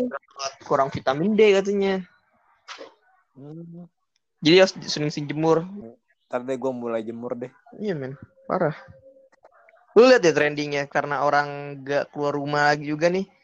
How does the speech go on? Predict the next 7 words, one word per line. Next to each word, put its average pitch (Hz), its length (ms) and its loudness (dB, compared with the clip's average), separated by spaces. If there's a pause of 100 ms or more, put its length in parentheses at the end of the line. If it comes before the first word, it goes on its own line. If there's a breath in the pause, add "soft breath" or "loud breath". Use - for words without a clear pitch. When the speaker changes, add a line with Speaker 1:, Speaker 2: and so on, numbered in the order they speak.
(520 soft breath)
Speaker 1:
Jadi 160 240 -2
pada 156 220 2
jual 156 260 4
Speaker 2:
Hmm. 156 60 -2
Speaker 1:
diskon-diskon 160 560 -2
sepatu 160 340 2 (160)
katanya. 139 240 2